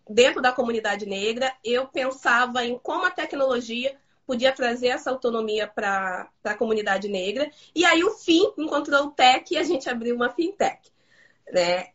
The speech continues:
E, e nisso, a possibilidade de investir em diferentes âmbitos, desde a área de educação até comunicação, marketing digital, da-, dando visibilidade a empreendimentos e profissionais negros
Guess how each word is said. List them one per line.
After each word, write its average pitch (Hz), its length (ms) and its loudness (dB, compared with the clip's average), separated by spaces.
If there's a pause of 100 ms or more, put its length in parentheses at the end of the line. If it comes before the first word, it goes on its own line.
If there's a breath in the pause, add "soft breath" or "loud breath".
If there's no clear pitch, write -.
(120)
E, 214 1000 -6
e 240 140 6
nisso, 269 720 0
a 277 100 6
possibilidade 285 1120 4
de 269 280 -6
investir 302 680 -6
em 277 140 -4
diferentes 269 720 -6
âmbitos, 180 720 -8 (160)
desde 202 380 -4
a 214 120 6
área 196 220 0
de 196 60 -4
educação 262 800 0 (380 soft breath)
até 240 500 2
comunicação, 247 640 -2
marketing 240 460 -4
digital, 240 880 2 (160)
da-, 220 300 -2
dando 269 300 0
visibilidade 247 680 -4
a 285 40 -6
empreendimentos 220 720 -6
e 214 40 -8
profissionais 214 640 -6
negros 262 440 0